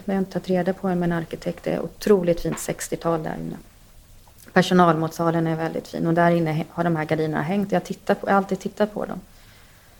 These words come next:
och frågat tidigare om jag fått dem, men jag har inte.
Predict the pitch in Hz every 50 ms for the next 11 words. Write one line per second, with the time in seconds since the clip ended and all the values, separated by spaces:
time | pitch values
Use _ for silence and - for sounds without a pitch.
0 | - - - - 170 - - 190 175 165 175 190 185 - 190 175 165 165 165 160
1 | 160 160 - - 226 233 - - - - - 170 165 165 165 165 160 165 190 190
2 | 196 190 185 175 - - -